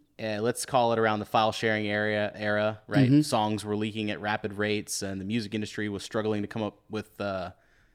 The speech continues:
Speaker 1: what to do next from a sales perspective. Like, how are we gonna sell the music? Music is free now, so how do we monetize the music?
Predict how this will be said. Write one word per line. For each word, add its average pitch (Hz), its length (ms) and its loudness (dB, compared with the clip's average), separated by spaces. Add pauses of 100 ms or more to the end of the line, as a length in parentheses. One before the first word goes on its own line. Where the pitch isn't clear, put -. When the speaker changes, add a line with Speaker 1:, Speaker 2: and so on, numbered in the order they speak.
(120)
Speaker 1:
what 131 220 0
to 123 80 -4
do 117 180 2
next - 600 -4 (240)
from 110 260 -2
a 95 160 -6
sales 123 400 0
perspective. 123 560 0
Like, 95 140 -6
how 120 160 2
are 113 40 4
we 110 100 -2
gonna 104 140 -4
sell 113 280 -2
the 101 80 -4
music? 107 400 -2
Music 110 260 -4
is 95 100 -4
free 120 300 -2
now, 107 300 0
so 101 140 -6
how 104 80 -4
do 101 60 -4
we 98 100 -4
monetize 101 460 -4
the 92 60 -12
music? 104 400 -6